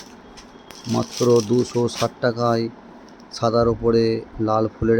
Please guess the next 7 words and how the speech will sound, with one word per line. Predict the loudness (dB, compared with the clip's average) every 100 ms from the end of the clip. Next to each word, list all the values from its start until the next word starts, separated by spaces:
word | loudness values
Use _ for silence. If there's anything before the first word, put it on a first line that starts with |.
| 0
একটা | 0 -2 2
ভালো | 0 -2
ছাপ, | 0 0 0 -6 -18 -20 -20 -20 -20 -4
মাত্র | -2 -2 0 4 4
দুশো | 2 -4 -4
ষাট | -4 -4 -8
টাকা। | -12